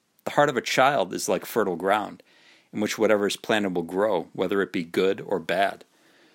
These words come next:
So our Lord rightly refers to those who publicly sow indifference, scorn, and even hatred against the Virgin Mary in the hearts of the young.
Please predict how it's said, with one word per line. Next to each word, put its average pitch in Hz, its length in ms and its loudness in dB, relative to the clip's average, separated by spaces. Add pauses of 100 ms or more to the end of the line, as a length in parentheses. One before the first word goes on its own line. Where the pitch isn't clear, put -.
So - 320 2
our 107 160 4
Lord 107 300 2
rightly 110 420 0
refers 123 500 -2
to 101 120 -4
those 98 240 0
who - 80 -4
publicly 104 480 -2
sow 101 340 2
indifference, 101 640 -4
scorn, 98 460 0
and 92 120 -4
even 120 200 -4
hatred 90 540 -6 (140)
against 95 380 -6
the 101 40 -6
Virgin 90 380 -6
Mary 90 340 -2 (460)
in 98 80 -10
the 92 100 -4
hearts 95 280 0
of 85 60 -10
the 82 80 -6
young. 90 300 -6